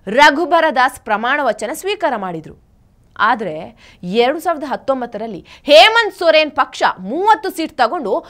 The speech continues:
ಕಾಂಗ್ರೆಸ್ ಮತ್ತು ಆರ್ ಜೆ ಡಿಯ ಬೆಂಬಲದಲ್ಲಿ ಸರ್ಕಾರ ರಚನೆ ಮಾಡ್ಬಿಡ್ತು. ಹೇಮಂತ್ ಸೊರೇನ್ ಸಿ ಎಂ ಕೂಡ ಆಗ್ಬಿಟ್ರು. ಆದ್ರೆ ಆಮೇಲೆ ಏನಾಯ್ತು ಅಂತ ಗೊತ್ತಲ್ವಾ?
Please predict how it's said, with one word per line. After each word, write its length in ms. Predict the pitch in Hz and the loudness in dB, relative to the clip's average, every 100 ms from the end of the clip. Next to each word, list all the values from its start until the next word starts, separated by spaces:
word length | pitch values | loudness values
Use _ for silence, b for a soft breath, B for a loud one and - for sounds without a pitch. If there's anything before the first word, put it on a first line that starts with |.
| B - | B 2
ಕಾಂಗ್ರೆಸ್ 520 | 262 302 370 403 - | 6 6 2 -4 -4
ಮತ್ತು 260 | 311 302 339 | -6 -2 -2
ಆರ್ 380 | - 233 302 | 4 6 6
ಜೆ 140 | 254 339 | 2 -2
ಡಿಯ 160 | 294 | -2
ಬೆಂಬಲದಲ್ಲಿ 640 | 247 226 254 269 220 294 240 | -2 -2 -4 -4 -4 -4 -6
ಸರ್ಕಾರ 480 | - 233 233 302 311 | -4 -6 0 2 2
ರಚನೆ 320 | 285 - 302 | 0 -2 -4
ಮಾಡ್ಬಿಡ್ತು. 640 | 403 381 208 190 - - _ _ _ _ _ _ _ _ _ _ _ _ | -2 -2 -4 -8 -12 -20 _ _ _ _ _ _ _ _ _ _ _ _
ಹೇಮಂತ್ 420 | 214 233 277 285 | -2 -2 -2 -4
ಸೊರೇನ್ 320 | 277 262 262 262 b b - | -2 -2 -2 -10 b b -10
ಸಿ 100 | 240 | -2
ಎಂ 160 | 269 277 | 0 0
ಕೂಡ 200 | 277 277 | 2 4
ಆಗ್ಬಿಟ್ರು. 540 | 262 240 262 247 240 _ _ _ B B B | 4 2 -6 -8 -12 _ _ _ B B B
ಆದ್ರೆ 320 | 339 370 403 | 6 6 4
ಆಮೇಲೆ 420 | 285 320 359 349 | 4 2 2 0
ಏನಾಯ್ತು 340 | 320 285 277 254 | 0 -2 -4 -6
ಅಂತ 120 | 226 | -4
ಗೊತ್ತಲ್ವಾ? 640 | 220 214 196 160 170 _ | -4 -4 -6 -8 -14 _